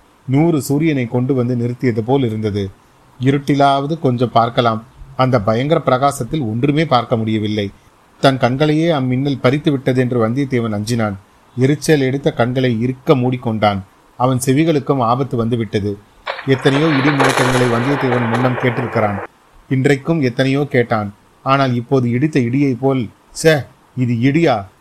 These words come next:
இந்திரனுடைய வஜ்ராயுதம் அவனுடைய காதின் வழியாக பிரவேசித்து மண்டைக்குள்ளேயே நுழைந்து தாக்கியது போல் இருந்தது. சற்று நேரம் வந்தியத்தேவன் கண்களையும் திறக்க முடியவில்லை. காதிலோ ஒய் என்ற சத்தம் கேட்டுக்கொண்டே இருந்தது. மூடியிருந்த கண்கள் ஏதோ சமீபத்தில் தலைக்கு மேலே புதிய வெளிச்சம் பரவி இருப்பதை உணர்ந்தான்.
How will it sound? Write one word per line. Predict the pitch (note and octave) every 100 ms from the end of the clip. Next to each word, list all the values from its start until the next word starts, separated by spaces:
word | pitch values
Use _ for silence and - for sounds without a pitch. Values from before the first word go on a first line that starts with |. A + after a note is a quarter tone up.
| _
இந்திரனுடைய | B2+ C3 D#3+ D3+ C3 B2+
வஜ்ராயுதம் | A2 A2 A#2+ D3 D3 C3 B2+
அவனுடைய | B2 B2 A#2+ A2 -
காதின் | A2 C#3+ C#3
வழியாக | B2+ B2+ B2+ C3+ B2+
பிரவேசித்து | A2 C3+ C3 B2 - B2+ - _ _ B2+
மண்டைக்குள்ளேயே | B2+ D3+ D#3+ C#3+ C#3 D3+
நுழைந்து | B2 B2 C#3+ C#3+
தாக்கியது | C3 A#2+ - B2+ A#2+
போல் | C#3+ C#3
இருந்தது. | A2+ A2+ G#2 G2+ G2 _ _ _ _ _
சற்று | - C#3 C3
நேரம் | C3 C#3 D#3 C#3
வந்தியத்தேவன் | B2 D#3 D#3 C#3+ B2+ A#2+
கண்களையும் | A#2+ C3 C#3 D3 C3+
திறக்க | C3 B2+ C3
முடியவில்லை. | C3 C3 C3 C#3+ A2+ - _ _ _ _ _ -
காதிலோ | B2 C#3 D3 D3+ E3+ - A#2
ஒய் | C#3
என்ற | D#3+ C3 B2
சத்தம் | A#2+ D3 C#3+
கேட்டுக்கொண்டே | B2+ C3 D3+ B2 B2+ D3
இருந்தது. | A#2 A#2 G#2+ G2+ G2+ _ _ _ _ _ _
மூடியிருந்த | C3+ D3+ D#3+ C#3 B2+ A#2+
கண்கள் | B2 C3 C#3+ A#2+
ஏதோ | B2+ C#3+
சமீபத்தில் | D3 B2 D3 D3 C3 A#2+
தலைக்கு | A2+ A#2+ C3+ C#3
மேலே | C3 C#3
புதிய | B2+ B2 D3+
வெளிச்சம் | A#2 C3 B2+ C3+
பரவி | A#2+ B2 C#3
இருப்பதை | B2+ A2 A2 C3
உணர்ந்தான். | A2+ A2+ G#2+ G#2+